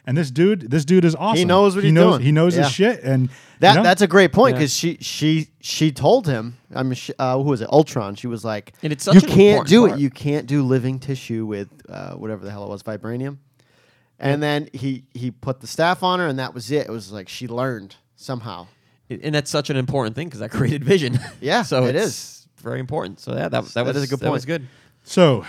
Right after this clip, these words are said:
Speaker 1: now on to number two of the countdown. Joe, you're going in reverse, but your number two is still gonna be number two in the, in this,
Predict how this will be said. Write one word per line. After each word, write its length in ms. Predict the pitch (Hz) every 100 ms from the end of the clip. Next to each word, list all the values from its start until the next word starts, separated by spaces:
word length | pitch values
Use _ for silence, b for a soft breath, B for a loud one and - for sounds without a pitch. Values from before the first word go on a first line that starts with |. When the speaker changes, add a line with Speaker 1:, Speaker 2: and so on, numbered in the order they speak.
| B B
Speaker 1:
now 440 | 131 180 214 113
on 180 | 98 139
to 180 | 131 135
number 300 | 120 131 123
two 260 | - - 160
of 80 | 104
the 60 |
countdown. 380 | - 113 98 101
Joe, 160 | 110 175
you're 140 | 180
going 180 | 190 175
in 100 | 143
reverse, 280 | 123 143 -
but 100 | 143
your 140 | 180
number 240 | 226 220
two 200 | 208 269
is 80 | 190
still 160 | 131 196
gonna 140 | 185
be 100 | 175
number 260 | 170 170 147
two 240 | 127 202
in 80 | 123
the, 120 | 117
in 180 | 127 123
this, 300 | 127 110 -